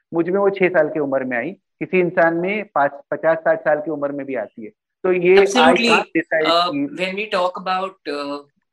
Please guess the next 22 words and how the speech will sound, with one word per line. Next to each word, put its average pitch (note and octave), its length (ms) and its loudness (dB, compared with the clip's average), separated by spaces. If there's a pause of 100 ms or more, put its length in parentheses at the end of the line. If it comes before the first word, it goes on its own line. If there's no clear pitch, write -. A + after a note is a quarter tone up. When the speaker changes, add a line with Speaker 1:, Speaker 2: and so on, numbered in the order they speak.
(140)
Speaker 2:
Kim F3 200 -8
Kardashian C3+ 580 -2 (340)
Speaker 1:
हम्म। C3+ 180 -6 (540)
Speaker 2:
and C3 200 -8
her F3 120 0 (140)
father, A#2+ 260 -2
Speaker 1:
उनके - 380 -2
जो, C#3+ 240 -2 (200)
उनके C#3+ 180 -2
फादर B2 380 2
जो A#2+ 200 -8
थे A2+ 180 -12
वो A2 180 -14 (220)
Speaker 2:
Caitlyn D#3 240 -4
Speaker 1:
राइट। E3+ 140 -2
Speaker 2:
Jenner, C#3+ 360 -4
उन्होंने D3+ 640 -6 (220)
प-, - 140 -12 (220)
he C3 120 -4
was D3 100 -4
an D#3 100 0
athlete, F3 460 -2